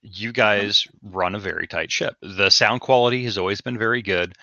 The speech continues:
Speaker 1: There's been a minimum of, of words we have to cut and truncate. And I would say the only thing that could improve is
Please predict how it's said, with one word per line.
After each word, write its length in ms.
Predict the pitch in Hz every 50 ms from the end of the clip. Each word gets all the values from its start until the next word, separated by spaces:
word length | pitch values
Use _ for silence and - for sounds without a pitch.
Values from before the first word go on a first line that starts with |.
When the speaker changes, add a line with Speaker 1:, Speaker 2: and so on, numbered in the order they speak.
| - - - - - _ -
Speaker 1:
There's 240 | 101 110 107 107 104
been 180 | 98 95 107 110
a 80 | 107
minimum 680 | 104 101 95 98 104 110 110 113 113 113 110 110 113 - -
of, 580 | - 95 92 90 90 87 87 87 87 - - -
of 260 | 90 95 92 85 - -
words 320 | 101 98 98 101 101 -
we 120 | 113 98
have 140 | 92 98 -
to 100 | - 104
cut 220 | - - 98 - -
and 80 | 110
truncate. 520 | - - - 90 90 - 95 87 90 - - _ _ - - - - - - - _ _ _ _ -
And 580 | 110 107 104 98 98 98 95 92 92 95 92 - -
I 140 | 90 95 98
would 180 | 95 101 98
say 460 | - - - 123 113 107 98 95 92
the 240 | 92 87 104 101 95
only 340 | 98 98 98 98 98 98 98
thing 380 | - - - - 117 110 101 92
that 160 | 95 87 -
could 140 | - 104 92
improve 580 | 90 82 - - 190 277 202 135 113 101 98 -
is 500 | - 104 104 98 95 95 92 87 - -